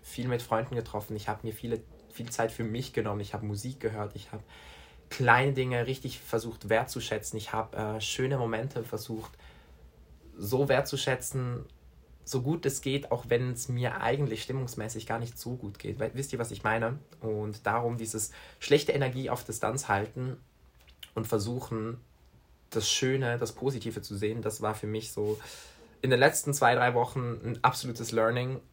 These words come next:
Ich hab mir meinen Jahresstart anders vorgestellt, komplett anders, positiver, weniger schmerzhaft, weniger emotional anstrengend,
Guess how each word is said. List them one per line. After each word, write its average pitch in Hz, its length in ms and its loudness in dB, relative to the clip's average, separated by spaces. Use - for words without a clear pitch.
Ich 113 200 -2
hab 123 140 6
mir 139 120 4
meinen 123 200 6
Jahresstart 117 680 4
anders 123 280 2
vorgestellt, 120 640 0
komplett 117 400 -4
anders, 127 460 -2
positiver, 127 840 -2
weniger 123 560 2
schmerzhaft, 120 680 0
weniger 117 480 0
emotional 113 520 0
anstrengend, 120 680 -4